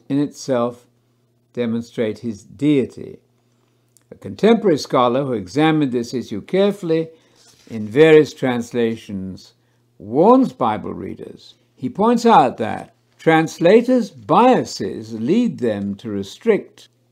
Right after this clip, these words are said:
what they will allow the reader to be able to consider. The Reformation fought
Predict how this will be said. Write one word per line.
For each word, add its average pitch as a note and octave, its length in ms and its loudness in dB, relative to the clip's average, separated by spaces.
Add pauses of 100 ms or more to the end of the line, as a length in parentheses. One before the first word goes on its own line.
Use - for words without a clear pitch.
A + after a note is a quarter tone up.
what A#2+ 220 -6
they C3+ 100 0
will B2 200 0
allow F3 440 4
the A#3 160 4
reader G#3 560 2
to D#3 160 -10
be C#3+ 240 -4
able C#3+ 340 -2
to D3 120 -14
consider. E3 800 0 (800)
The G2 100 -10
Reformation A3 800 0
fought F#3 720 4